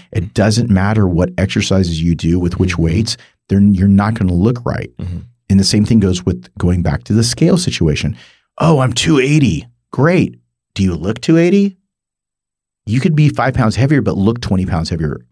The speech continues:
Speaker 2: Yeah.
Speaker 1: Bodybuilding is an illusion. Stop doing that. Stop doing that. Stop looking at just the scale as a reference point. Stop looking at an in-body and saying, "Oh, I'm my leanest ever because the in-body shows that." Do you think the judges look at that shit?
Speaker 2: <laughs>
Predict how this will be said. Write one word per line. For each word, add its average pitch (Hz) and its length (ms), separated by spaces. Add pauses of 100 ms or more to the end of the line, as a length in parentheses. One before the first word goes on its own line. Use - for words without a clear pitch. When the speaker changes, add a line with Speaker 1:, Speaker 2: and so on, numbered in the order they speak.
(120)
Speaker 2:
Yeah. 120 80
Speaker 1:
Bodybuilding 151 640
is 98 140
an 87 120
illusion. 82 720 (560)
Stop 123 420
doing 92 340
that. 57 160 (1300)
Stop 110 320
doing 101 220
that. 71 120
Stop - 460
looking 104 440
at 95 120
just - 300
the 101 60
scale 113 560
as 92 140
a 90 60
reference 101 440
point. - 360 (360)
Stop 123 360
looking 123 480 (180)
at 104 140
an 101 120
in-body 92 540
and 82 100
saying, 85 280
"Oh, 127 320
I'm 107 100
my 101 160
leanest 101 380
ever 131 180
because 95 280
the 90 120
in-body 101 320
shows 78 300
that." 69 240 (520)
Do 123 120
you 131 60
think 151 200
the 139 60
judges 117 500
look - 160
at - 80
that - 160
shit? 202 360
Speaker 2:
<laughs> - 60